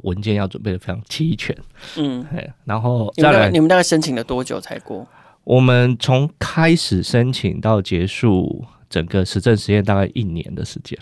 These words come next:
Speaker 2: 哇。
Speaker 1: 那实证实验真-，呃，实证实验真正进行的时间是一个月，
Speaker 2: 嗯哼。
Speaker 1: 然后结案大概再花了另外半个月，大概是这样。所以前
Speaker 2: 花了一年的时间申请，
Speaker 1: 对，
Speaker 2: 只是为了
Speaker 1: 因为
Speaker 2: 那个一个月的测试。
Speaker 1: 对，因为除了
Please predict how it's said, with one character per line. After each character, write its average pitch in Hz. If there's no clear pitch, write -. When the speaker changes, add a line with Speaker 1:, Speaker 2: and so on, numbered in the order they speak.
Speaker 2:
哇。 117
Speaker 1:
那 151
实 135
证 151
实 127
验 131
真-， -
呃， 110
实 -
证 151
实 113
验 131
真 123
正 120
进 113
行 90
的 90
时 87
间 104
是 110
一 -
个 82
月， 87
Speaker 2:
嗯 -
哼。 -
Speaker 1:
然 98
后 110
结 101
案 113
大 101
概 95
再 95
花 92
了 82
另 104
外 98
半 85
个 -
月， -
大 85
概 82
是 -
这 -
样。 -
所 113
以 113
前 180
Speaker 2:
花 160
了 147
一 151
年 139
的 127
时 127
间 127
申 123
请， 123
Speaker 1:
对， 98
Speaker 2:
只 127
是 156
为 170
了 190
Speaker 1:
因 151
为 127
Speaker 2:
那 -
个 131
一 -
个 135
月 143
的 117
测 117
试。 -
Speaker 1:
对， 120
因 214
为 233
除 -
了 160